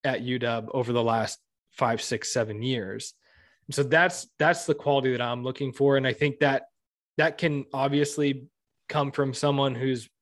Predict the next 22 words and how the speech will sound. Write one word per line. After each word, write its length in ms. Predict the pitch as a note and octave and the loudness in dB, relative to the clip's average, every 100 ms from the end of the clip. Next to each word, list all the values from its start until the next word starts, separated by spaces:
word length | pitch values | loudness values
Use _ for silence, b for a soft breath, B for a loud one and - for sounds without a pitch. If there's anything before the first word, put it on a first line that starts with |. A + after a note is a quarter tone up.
| - | -4
proven 420 | C#3 C3+ C#3 C#3+ | 0 2 2 2
and 160 | B2+ | 0
done 140 | A#2+ B2+ | 0 -2
it 100 | A#2+ | -2
before, 560 | A2+ - B2+ D#3 F3 - _ _ _ | -10 -6 2 4 2 -2 _ _ _
someone 420 | - A#2 A#2+ B2+ | -12 -8 -6 -4
like 160 | C3 - | -2 -4
a 40 | |
Chris 260 | B2 C3 - | -4 -4 -4
Peterson. 580 | - B2+ C#3+ C#3+ D#3 B2+ | -4 2 2 0 -4 -4
There's 180 | C#3+ | -6
some 140 | - A#2 | -8 -6
other 180 | A#2+ B2 | -4 -4
names 300 | B2+ B2 B2 | -4 -6 -6
on 140 | B2 | -6
here 200 | B2 B2+ | -6 -4
that 280 | A#2+ A#2 - _ _ | -2 -4 -6 _ _
fit 180 | - C3 | 0 0
that 200 | C3 - | 0 -4
category 520 | - B2+ B2 B2+ A#2 | -4 -2 -2 -2 -2
as 160 | A2 G#2+ | -4 -6
well. 400 | A#2+ D3 D#3 D#3 | -2 2 0 -2